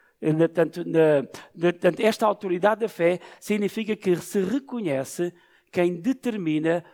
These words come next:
uma, que uma coisa vai ser ou não. Porque muitas vezes a nossa autoridade é posta em causa pelo que nós sentimos, pelos sentimentos. Ou por, eh, algum conflito ou alguma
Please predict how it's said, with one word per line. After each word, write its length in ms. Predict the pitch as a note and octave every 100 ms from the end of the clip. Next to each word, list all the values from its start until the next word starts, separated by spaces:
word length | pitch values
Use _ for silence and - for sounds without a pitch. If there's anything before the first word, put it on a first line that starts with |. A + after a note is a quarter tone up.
| _
uma, 220 | E3 F3
que 240 | F3+ _ F#3
uma 160 | F3+
coisa 300 | F3 E3+ D3+
vai 180 | C#3 C3+
ser 400 | - D3+ D3+ D3+ - _
ou 100 | C3
não. 300 | B2+ A#2 - _ _ _ _ _ _ _ _ _ _ _ _ _ _
Porque 200 | - E3
muitas 380 | G#3+ D4 D4 A3+
vezes 600 | E3+ D#3 C#3 D#3 F#3+ - _ _ _
a 120 | - D3+
nossa 340 | G3+ A3 G#3+
autoridade 640 | G3+ - G3 D#3+ D3 D3
é 60 | D#3+
posta 340 | D#3+ E3 D#3+
em 60 | C#3+
causa 440 | D3 D3+ D#3+ E3+ - _
pelo 200 | - F3
que 120 | E3+ E3+
nós 180 | F3
sentimos, 560 | - F3+ E3 E3+ E3 -
pelos 240 | - C#3
sentimentos. 840 | - C#3+ D#3 D#3 F3 - _ _ _ _ _ _ _ _ _ _ _
Ou 320 | D3+ D#3+ E3
por, 260 | D#3+ E3+ E3+
eh, 440 | E3 D#3+ D#3 C#3+ - _ _ _ -
algum 380 | C#3+ D3+ F#3
conflito 500 | F#3 E3+ D3 F#3+ F#3
ou 140 | E3 D#3+
alguma 500 | D#3+ D#3+ F3+ E3+